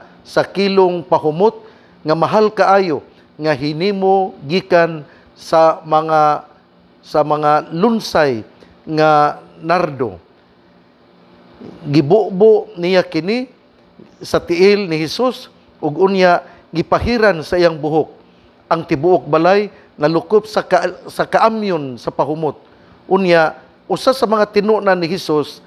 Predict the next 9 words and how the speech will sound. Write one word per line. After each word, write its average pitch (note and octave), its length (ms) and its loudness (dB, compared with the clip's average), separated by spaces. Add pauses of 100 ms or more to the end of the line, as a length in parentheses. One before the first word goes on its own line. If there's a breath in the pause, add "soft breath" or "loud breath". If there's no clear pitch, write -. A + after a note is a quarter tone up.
(180 soft breath)
si - 160 -4
Judas F#3+ 480 0
Iscariote, F3 880 -2 (400 loud breath)
ang F3+ 240 0
mabudhi, E3+ 560 0
ang E3 160 -2
magbudhi F3+ 560 -4
kaniya F3 400 2
miingon, F3+ 560 0